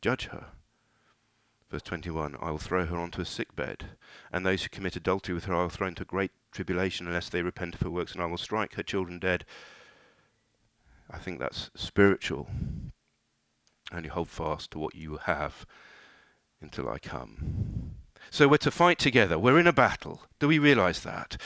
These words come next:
We must each individually overcome, but we're to fight together. And that means there are circumstances in which we're not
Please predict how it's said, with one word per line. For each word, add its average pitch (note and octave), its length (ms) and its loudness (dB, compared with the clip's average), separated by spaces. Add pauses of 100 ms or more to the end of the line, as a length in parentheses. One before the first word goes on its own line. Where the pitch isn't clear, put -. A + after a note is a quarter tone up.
(100)
We C3 180 6
must D#3 380 6
each - 360 -2
individually C3 600 2
overcome, G#2+ 500 2
but A2 120 0
we're A#2+ 120 4
to A#2+ 120 -6
fight F3 300 2 (120)
together. C#3+ 560 0 (1400)
And A#2+ 160 4
that E3+ 220 8
means A2 920 0 (220)
there B2+ 220 10
are C3 120 8
circumstances G2+ 1040 2
in A2+ 140 -4
which - 180 -4
we're A2 120 2
not A#2+ 520 -2